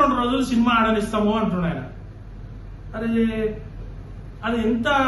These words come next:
సిగ్గుచేటు అంటే ఒక మినిస్టర్ స్థాయిలో ఉన్న వ్యక్తి ఒకటి రెండు రోజులు సినిమా కాబట్టి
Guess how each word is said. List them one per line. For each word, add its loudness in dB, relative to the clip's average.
సిగ్గుచేటు 2
అంటే 2
ఒక 0
మినిస్టర్ 2
స్థాయిలో 2
ఉన్న 4
వ్యక్తి 0
ఒకటి 0
రెండు 2
రోజులు 2
సినిమా 2
కాబట్టి 0